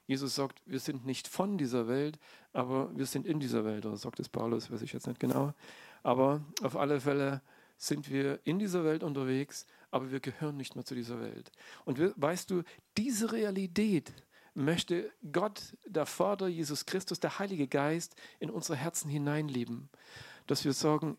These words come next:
„Ja, ich weiß, ich gehe über diese Erde.“ Aber ich, das ist nicht mehr mein Zuhause. Mein Herz, meine Sehnsucht ist an diesen himmlischen Orten, an diesen Orten, wo Gott uns hingeliebt hat, wo er sagt,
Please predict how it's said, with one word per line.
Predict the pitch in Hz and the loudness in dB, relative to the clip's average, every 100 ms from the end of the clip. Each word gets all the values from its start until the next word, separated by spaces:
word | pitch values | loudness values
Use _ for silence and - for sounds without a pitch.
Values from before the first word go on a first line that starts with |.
| - | 2
„Ja, | 135 156 147 113 _ _ _ _ | 4 4 0 -6 _ _ _ _
ich | - - 120 | -4 0 2
weiß, | 135 160 175 | 2 0 -2
ich | 160 - | -6 -4
gehe | 151 | -2
über | 156 139 | -2 -2
diese | 139 135 | -2 -2
Erde.“ | 147 143 131 113 117 _ _ - | -2 -4 -4 -8 -16 _ _ -4
Aber | 131 127 - - | -2 -4 -6 -10
ich, | - - - _ _ _ _ - | -10 -10 -16 _ _ _ _ -4
das | 127 | -4
ist | 127 | -4
nicht | 135 - | -8 -4
mehr | 127 | -2
mein | 123 123 | -2 -4
Zuhause. | 123 - 135 139 123 117 - _ - - - - - - - _ - _ _ _ | -6 -8 -8 -6 -8 -10 -16 _ -20 -20 -20 -20 -20 -20 -20 _ -20 _ _ _
Mein | 170 170 170 | 4 6 6
Herz, | - 202 202 - | 6 4 4 2
meine | 160 165 165 | 4 6 6
Sehnsucht | - 185 196 - 135 - - - | 6 4 4 2 0 -2 -10 -4
ist | - - - | -2 -2 0
an | 147 151 | 0 2
diesen | 156 147 | 0 0
himmlischen | 143 180 165 151 165 | 0 0 0 -2 -2
Orten, | 151 139 127 120 | -4 -4 -8 -8
an | 135 | -8
diesen | 135 151 | -6 -6
Orten, | - 160 165 165 170 135 | 0 0 0 -2 -2 0
wo | 143 | 0
Gott | 135 143 - | 2 0 0
uns | 175 139 131 | 0 0 0
hingeliebt | 170 175 151 123 123 - | 0 0 0 0 -2 -6
hat, | 143 - | -8 -4
wo | 131 | -2
er | 127 | -2
sagt, | - 135 - | 0 0 -2